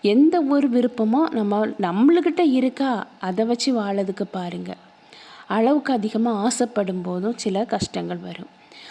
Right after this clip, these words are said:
அதனால அடுத்தவங்கள பழி வாங்கணும், "அவங்க என்னை காயப்படுத்திட்டாங்க, அதனால அதே காயத்தை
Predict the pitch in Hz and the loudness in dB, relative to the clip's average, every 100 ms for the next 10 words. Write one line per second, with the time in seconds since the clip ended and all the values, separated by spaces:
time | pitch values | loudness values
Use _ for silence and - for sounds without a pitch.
0 | - - 233 247 214 175 185 226 - - | -12 -4 -2 0 -2 -6 -10 -10 -12 -6
1 | 202 214 - 247 226 226 226 226 262 247 | -6 -4 -4 -2 -2 -4 -4 -2 0 0
2 | 196 185 175 175 185 185 202 190 196 196 | -4 -6 -8 -8 -8 -8 -6 -4 -2 -4
3 | 196 208 214 269 262 202 196 190 190 185 | -4 -4 -2 -2 -4 -6 -6 -8 -6 -6
4 | 190 180 190 196 233 190 170 262 277 214 | -6 -6 -6 -6 -6 -4 -2 -2 -2 -6
5 | 190 180 180 | -8 -10 -6